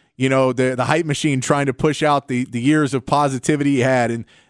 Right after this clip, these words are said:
the, the good numbers that he had, because he did had some decent numbers. They just were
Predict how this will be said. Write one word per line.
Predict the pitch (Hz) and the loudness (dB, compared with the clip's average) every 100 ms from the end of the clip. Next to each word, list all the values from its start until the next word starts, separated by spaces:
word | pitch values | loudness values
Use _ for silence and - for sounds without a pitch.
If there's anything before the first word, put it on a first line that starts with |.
| _ | _
the, | 123 127 | -2 0
the | 131 | -2
good | 113 160 147 | 0 0 2
numbers | 147 147 139 | 0 2 0
that | 139 | 0
he | 135 | 0
had, | 123 131 139 | 0 0 0
because | 135 139 | -2 -6
he | 175 | -2
did | 156 202 | 0 2
had | 170 170 | 0 0
some | 175 | -2
decent | 139 160 160 135 | -2 -2 0 0
numbers. | 175 185 143 123 | 2 2 -2 -2
They | 135 | 0
just | 151 135 | 0 0
were | 147 139 110 | 0 0 -2